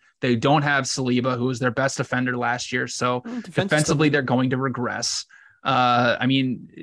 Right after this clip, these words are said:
Speaker 1: since the start of last season, Marseille is at plus point five X G differential per ninety minutes, which isn't bad, but let's talk uefa coefficients. You know how much I love talking about those. France is at sixty point one.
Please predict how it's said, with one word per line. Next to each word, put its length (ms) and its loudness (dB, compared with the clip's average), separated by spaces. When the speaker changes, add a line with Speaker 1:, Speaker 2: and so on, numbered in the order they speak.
Speaker 1:
since 260 6
the 80 2
start 300 4
of 120 0
last 300 0
season, 480 -6
Marseille 500 4
is 140 2
at 320 2
plus 580 -2
point 400 0
five 480 0
X 200 -6
G 100 -4
differential 480 -4
per 180 -4
ninety 260 -4
minutes, 500 -8
which 360 -2
isn't 320 0
bad, 420 0
but 280 2
let's 180 0
talk 220 4
uefa 320 4
coefficients. 640 0
You 40 -8
know 60 4
how 100 4
much 160 -2
I 60 4
love 200 2
talking 300 -2
about 180 0
those. 420 2
France 680 4
is 180 4
at 260 4
sixty 500 0
point 340 -2
one. 440 4